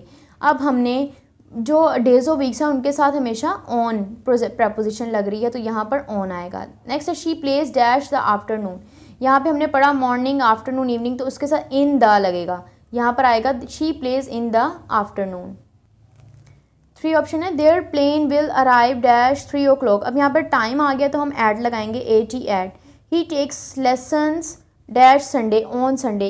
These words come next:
You can see me dash half past seven, at half past seven. ये भी time है, half past seven, dash the evening, in the evening. Next है हमारे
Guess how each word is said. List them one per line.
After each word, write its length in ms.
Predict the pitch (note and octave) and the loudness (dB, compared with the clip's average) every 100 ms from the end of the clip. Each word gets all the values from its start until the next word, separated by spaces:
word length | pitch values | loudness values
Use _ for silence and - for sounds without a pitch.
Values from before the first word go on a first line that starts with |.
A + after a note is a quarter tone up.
| G3+ | -4
You 60 | C#4+ | -4
can 220 | D#4 D#4 | -4 -4
see 320 | D4+ D#4 D4+ | -4 -2 0
me 300 | D4 C#4 C#4 | 0 0 0
dash 380 | B3 B3 B3+ C#4+ | 2 2 0 -4
half 380 | - C4 C4 C4+ | -2 2 2 0
past 320 | C4 C4 C4+ | 0 0 0
seven, 340 | C4 A#3 C4 C#4+ - | -4 -4 -6 -8 -2
at 320 | A#3 C4+ C#4 | 2 2 2
half 260 | B3 A3 | 0 0
past 200 | A3+ A#3 | -2 -2
seven. 260 | A#3 A#3 B3 | -4 -6 -6
ये 60 | C4 | -4
भी 60 | C#4+ | -4
time 300 | - G#3 G3+ | -2 -2 -2
है, 60 | G#3+ | -4
half 260 | G#3+ A3+ A3+ | -2 -2 0
past 240 | C4 C#4+ | 0 0
seven, 260 | A3+ G3+ G#3 - - - - - A3+ | -4 -6 -8 -12 -20 -20 -20 -6 4
dash 280 | B3+ C#4+ C#4+ | 6 6 2
the 80 | C#4 B3 | 0 0
evening, 260 | A3+ C#4 C4+ A#3+ | -2 -2 -2 -2
in 100 | B3 | 2
the 140 | A3+ A#3+ A#3 A#3 - | 4 2 2 -6 -6
evening. 320 | G#3 F3+ E3+ E3+ - _ _ _ _ _ _ _ _ _ _ _ _ - _ _ A3+ | -6 -6 -12 -16 -20 _ _ _ _ _ _ _ _ _ _ _ _ -20 _ _ -6
Next 240 | C4+ C4+ | -6 -4
है 60 | E4+ | -2
हमारे 180 | D#4+ | -2